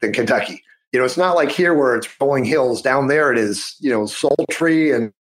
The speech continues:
and, uh, rivery, but they've been going through these radical swings from, uh, extended droughts into extended rains and flooding.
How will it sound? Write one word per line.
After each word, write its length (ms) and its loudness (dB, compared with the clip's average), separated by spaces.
and, 260 0
uh, 180 2
rivery, 560 2
but 280 -2
they've 220 2
been 100 0
going 240 0
through 120 -6
these 160 -4
radical 800 0
swings 760 -2
from, 540 -2
uh, 80 -4
extended 840 -2
droughts 500 0
into 200 -2
extended 420 0
rains 340 0
and 140 -8
flooding. 420 0